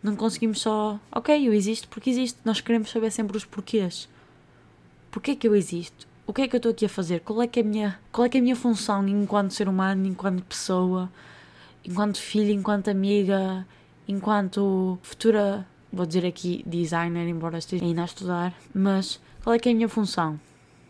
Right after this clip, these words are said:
Faz muito lembrar um poema que, que eu gosto muito do Alberto Queiro. O Alberto Queiro é o meu heterónimo favorito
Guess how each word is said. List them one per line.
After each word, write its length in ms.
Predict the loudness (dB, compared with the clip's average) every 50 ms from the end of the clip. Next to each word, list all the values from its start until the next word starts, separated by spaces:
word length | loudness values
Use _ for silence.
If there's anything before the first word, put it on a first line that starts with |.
| -20 _ _ -20 -20 -20 -20 -20 -20 -20 -20 -20 -20 -20 -20 -16
Faz 280 | -4 0 0 2 4
muito 300 | 4 2 2 2 0 0
lembrar 280 | 2 2 2 2 2 2
um 100 | 2 -2
poema 800 | -4 -4 -4 0 0 2 2 2 0 -2 -2 -4 -4 -6 -8 -10 -14 -20 -20 -20 -20 -20 -20 -20 _ -16 -6
que, 460 | 0 2 2 4 4 2 2 0 0 2
que 80 | 2
eu 60 | 2
gosto 320 | 4 4 2 0 -4 -2 0
muito 240 | 0 0 -2 0 0
do 80 | 0
Alberto 320 | 0 2 0 -4 -6 -4 -2
Queiro. 300 | 0 0 0 0 -2 -6 -16 -20 -20 -20 -20 -20 -20 -20 -20 -20 -20 -20 -20 -20 -14 -6
O 60 | -4
Alberto 300 | -2 0 0 -2 -2 0
Queiro 340 | 0 4 4 6 4 4 2 0
é 160 | 2 2 4
o 80 | 4 2
meu 500 | 2 2 2 2 2 2 0 -2 -4 -6 -6 -4
heterónimo 560 | -4 -4 -2 -2 -2 0 0 0 -2 -2 -4
favorito 560 | -2 -4 -4 0 2 0 0 0 -2 -14 -16